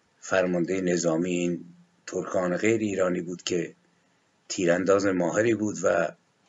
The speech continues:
به او می‌گفتند تیمور کمان آهنین. این امپراتوری در حقیقت در بعد از افت و خیزهای اولیه‌ای که اینها جمع و جور کردن خودشون رو، در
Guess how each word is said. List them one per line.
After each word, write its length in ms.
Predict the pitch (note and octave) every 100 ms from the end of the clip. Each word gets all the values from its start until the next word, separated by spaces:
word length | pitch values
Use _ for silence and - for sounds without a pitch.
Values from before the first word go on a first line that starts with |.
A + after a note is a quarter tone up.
| _ _ _ _ _ _ _ _ -
به 60 | F#2
او 140 | G2+
می‌گفتند 760 | G2+ F#2 F2 - G2+ G2 - - _ _ _ _ _ -
تیمور 640 | - F2+ F2 G2+ G#2 G2
کمان 540 | F#2 - F2+ F2 E2+ E2+
آهنین. 580 | D#2+ - D#2+ D#3+ - - _ _ _ _ _ _ - - _ _ _ _ _ _ _ _ _ _ _ _ _ _ _ _ _ -
این 160 | C#3
امپراتوری 540 | D3+ B2+ B2 A#2+ C3+ C3+
در 160 | A#2+
حقیقت 420 | A2 A2 A#2 B2 -
در 360 | G#2+ F#2+ - - _ _ _ _ _ -
بعد 260 | A#2 A#2+ A2
از 260 | G#2 - -
افت 240 | G#2 -
و 40 | -
خیزهای 380 | G#2 A#2 A2+
اولیه‌ای 680 | F#2+ F2 E2+ F#2 G2 G2+ G#2
که 340 | G#2 E2+ D#2+ - _ _ -
اینها 320 | F2+ F#2 G2
جمع 260 | G2 F2+ F2+
و 40 |
جور 200 | G2 G2+
کردن 300 | F#2 E2+ E2+
خودشون 440 | - D#2+ - G2+
رو، 120 | A2 A2+
در 320 | G2 F#2